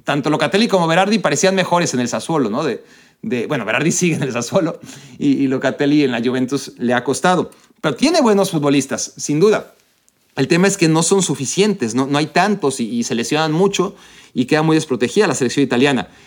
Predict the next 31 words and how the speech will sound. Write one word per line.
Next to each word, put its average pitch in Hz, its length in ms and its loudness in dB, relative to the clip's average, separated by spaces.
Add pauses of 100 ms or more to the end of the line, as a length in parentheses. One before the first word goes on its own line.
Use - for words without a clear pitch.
(120)
Y 143 60 2
luego 180 140 4
tiene 202 120 4
la 196 120 2
paradoja 170 640 0 (280)
en 147 180 0
defensa, 139 480 0
¿no? 180 180 -2
Porque, - 260 -4
porque 147 300 -8
ahora 202 320 0 (380)
Acerbi 208 720 0 (520)
es 165 280 -4
el 139 380 2
defensa 151 380 -2
titular 135 460 -2 (100)
en 113 100 -6
la 113 80 -4
selección 123 440 -4
italiana 117 480 -2
a - 20 -4
los 101 200 -6
treinta - 380 -2
y 208 60 -2
cinco 151 440 -2
años 104 320 -4
o 95 80 -4
más. 123 360 -4 (400)
Y - 160 -2
si 170 140 -2
hubiera 190 460 2